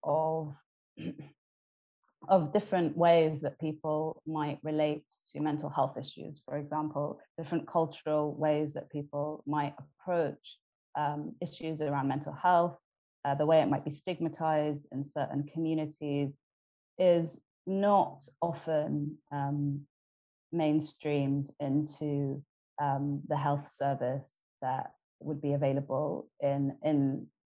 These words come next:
a region where you would, you'd expect it to be available because it's serving a large number of people from that,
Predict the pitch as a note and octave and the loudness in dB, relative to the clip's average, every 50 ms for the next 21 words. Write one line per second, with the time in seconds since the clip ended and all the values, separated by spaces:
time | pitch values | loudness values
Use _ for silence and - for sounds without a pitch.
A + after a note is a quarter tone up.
0 | _ _ _ _ _ - - D#3+ D#3 E3 F3 F3 D#3 E3 D3+ D3 D3 C#3 C#3 C#3+ | _ _ _ _ _ -8 -6 -4 0 0 0 0 0 0 0 2 4 4 4 4
1 | C#3+ C#3+ C#3+ C#3+ C#3+ - - - - D3+ D3+ D3+ D3+ C#3 C#3+ - - - - D#3+ | 4 4 2 2 0 -2 -6 -4 -2 0 0 0 0 -2 -4 -10 -12 -4 0 0
2 | D3 C#3 - - - C#3+ C#3+ - - - - D3 C#3+ C#3 C3+ C3+ C#3 C3 C3 B2+ | 0 0 -2 -8 -12 -12 -12 -12 -16 -12 -6 -4 -2 -2 0 0 0 0 0 -2
3 | C3 - C3 C3+ C3+ C#3 C#3+ - - - E3 D3 C#3 C#3 - - C3 - - - | -4 -4 -6 -6 -6 -8 -12 -8 0 2 4 4 4 2 -2 -4 -6 -6 -6 -12
4 | - - - D#3+ D3+ D3+ C#3+ C#3+ C#3+ C3+ C#3 C#3 D3 D3+ C#3+ - _ _ _ _ | -10 -2 0 2 2 2 2 0 -4 -4 -4 -4 -4 -6 -6 -10 _ _ _ _
5 | _ _ - - D#3 E3 D#3+ E3 D#3 D3+ D#3 C#3+ - D#3 D#3 D3 C#3+ C#3 C#3 C#3 | _ _ -8 -4 -2 2 4 6 6 6 4 2 0 -2 0 0 0 0 0 -2
6 | C#3 C#3+ - C#3+ C#3+ C#3 C3 - - - C3+ C#3 C3+ C3+ C3+ - | -4 -4 -6 -8 -8 -8 -10 -14 -12 -8 -4 -2 -2 -2 -2 -4